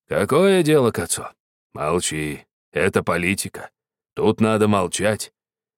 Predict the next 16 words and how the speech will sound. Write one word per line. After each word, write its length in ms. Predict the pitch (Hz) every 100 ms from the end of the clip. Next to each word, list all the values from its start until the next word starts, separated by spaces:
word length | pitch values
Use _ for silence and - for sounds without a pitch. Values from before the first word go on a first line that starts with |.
| _ _ _ _
Коркия 460 | - 151 170 - 139
закивал 500 | 113 110 107 113 117
головой. 540 | 95 92 85 90 87 - _ _ -
Он 220 | 85 101
хоть 260 | 90 95 -
и 60 |
стар, 420 | 87 - 110 110 - _ _ _ -
но 180 | 85 110
последний 560 | 120 - 110 131 120
раз, 300 | 101 117 110
так 200 | 95 90
и 40 | 92
быть, 380 | 82 117 - -
пойдет 400 | 85 92 95 135
в 60 | 123
болото. 500 | 104 92 82 -